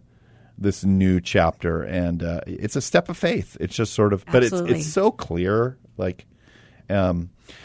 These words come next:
Speaker 1: but I do know, like, radio is, has been a wonderful journey, and I think I, w-, as I've, you know, I'm a people person, and I, the reason I do the show is not for, to build my brand. It's actually to highlight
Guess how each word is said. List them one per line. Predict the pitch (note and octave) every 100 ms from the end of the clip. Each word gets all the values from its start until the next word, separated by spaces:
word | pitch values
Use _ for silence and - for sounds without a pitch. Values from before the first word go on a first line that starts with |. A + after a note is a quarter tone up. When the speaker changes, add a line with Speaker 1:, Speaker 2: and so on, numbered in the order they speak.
| - -
Speaker 1:
but | D3
I |
do | D3 A3
know, | G3+ F3+
like, | C3 A#2+ G#2
radio | A2 B2+ C3 C3+ C#3 C3+ B2+
is, | G#2+ G#2 -
has | G2
been | G2 A2+
a | G2
wonderful | F2 G2 G#2+ A2 A#2 - G#2+ G2+ F#2+ F#2 F2+
journey, | - F#2 G#2 D3+ E3+
and | - G2+ F2+
I | F#2+
think | - A2+ G2+ - _ _ _ _ _ _ _ _
I, | A2+ - _
w-, | A#2 B2 - _
as | A#2+ B2 A#2
I've, | G#2+ F#2 -
you | G#2+
know, | E2+ -
I'm | G2+
a | G2+
people | - C#3 C3+
person, | - B2 A2+ A#2 -
and | G#2
I, | B2 B2 - - - -
the | A#2
reason | D#3+ F3 D3
I |
do | B2 C3+
the | B2
show | D3
is | A2
not | A2 G#2+
for, | - A#2+
to | F2+ -
build | F2 A2 G#2
my | G#2 F2+
brand. | D#2+ F2 F#2 A2 A2+
It's | G2 -
actually | A2 - C3
to | F#2
highlight | - G2+ G2+ G#2+ G#2+